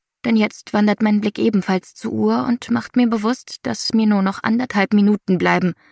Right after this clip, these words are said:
um den Rest dieses dringend benötigten Pfannkuchens zu verschlingen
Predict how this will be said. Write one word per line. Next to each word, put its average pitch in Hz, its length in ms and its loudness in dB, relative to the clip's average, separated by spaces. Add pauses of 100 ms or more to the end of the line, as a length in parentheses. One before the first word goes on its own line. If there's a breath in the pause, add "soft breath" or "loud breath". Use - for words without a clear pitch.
(120)
um 175 160 -2
den 160 140 -4
Rest 175 440 -4
dieses 170 260 -4
dringend 185 360 0
benötigten 180 560 -2
Pfannkuchens 180 640 -2
zu - 120 -8
verschlingen 185 560 0